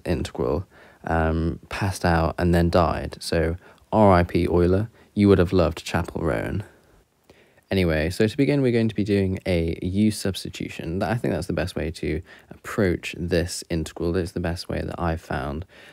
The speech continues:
Um, and that substitution that we're going to do is u equals the fourth root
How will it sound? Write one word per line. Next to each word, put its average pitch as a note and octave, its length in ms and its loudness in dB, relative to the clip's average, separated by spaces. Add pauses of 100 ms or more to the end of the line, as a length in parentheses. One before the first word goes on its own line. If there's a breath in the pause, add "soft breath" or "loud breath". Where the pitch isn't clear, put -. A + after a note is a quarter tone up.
(140 loud breath)
Um, F#2 280 0
and F2+ 240 2
that B2+ 420 0 (120)
substitution - 600 -6
that - 80 -6
we're E2+ 120 0
going E2 200 -2
to - 80 -8
do A#2 260 2
is F2 280 0
u B2+ 500 2 (320)
equals F#2 640 -4 (460 loud breath)
the F2+ 180 2
fourth C3 440 4
root F2+ 300 -2